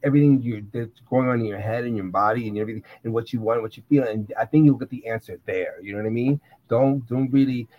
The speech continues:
you know, we're in a different age and time where things are not so, a little more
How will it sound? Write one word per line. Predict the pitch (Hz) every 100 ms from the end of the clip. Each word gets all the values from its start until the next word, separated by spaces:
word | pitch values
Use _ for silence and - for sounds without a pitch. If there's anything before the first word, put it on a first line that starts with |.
| _
you | 113
know, |
we're | 113 123
in | 120
a | 110
different | 127 127 120 -
age | 101 110 127
and | 120
time | 107 104 104
where | 104 92
things | - 110 110
are | 107 98 95 - - _
not | 120 120 120 -
so, | - - 139 -
a | 139 135
little | 131 123 123
more | 120 113